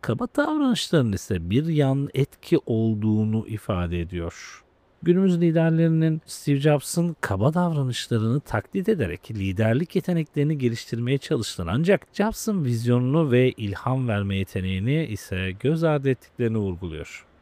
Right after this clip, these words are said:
Steve Jobs, evet, tamam, teknolojinin böyle efsanevi liderlerinden biri, belki en tepesindeki. Ancak Jobs'ın başarısının sırrı kaba davranışları mıydı?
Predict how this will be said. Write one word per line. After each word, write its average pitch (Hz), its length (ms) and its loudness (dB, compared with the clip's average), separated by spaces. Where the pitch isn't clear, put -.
Steve 220 320 2
Jobs, 185 540 2
evet, 143 480 0
tamam, - 240 -10
teknolojinin 120 960 -2
böyle 101 320 -6
efsanevi 175 800 0
liderlerinden 123 880 2
biri, 95 180 -2
belki 110 320 0
en 107 160 -2
tepesindeki. 90 800 -6
Ancak 214 460 -2
Jobs'ın 285 460 -2
başarısının 101 640 -2
sırrı 101 500 -4
kaba 190 280 -2
davranışları 107 760 0
mıydı? 80 380 -10